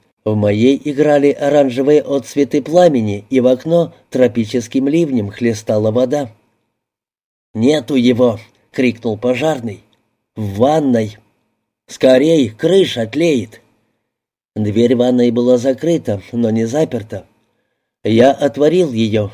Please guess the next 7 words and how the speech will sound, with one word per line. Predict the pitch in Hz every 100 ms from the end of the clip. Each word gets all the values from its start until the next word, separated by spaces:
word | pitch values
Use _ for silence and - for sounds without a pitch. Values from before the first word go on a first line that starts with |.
| -
шагнул | - 131 117 131 139
внутрь | 165 185 170 104 104 _ _ _ _ _ _
и | 135
споткнулся | 117 - 139 - 175 165 113 113 107 -
о | 120
ноги | 117 113 127
Криспина. | 120 165 170 - 110 104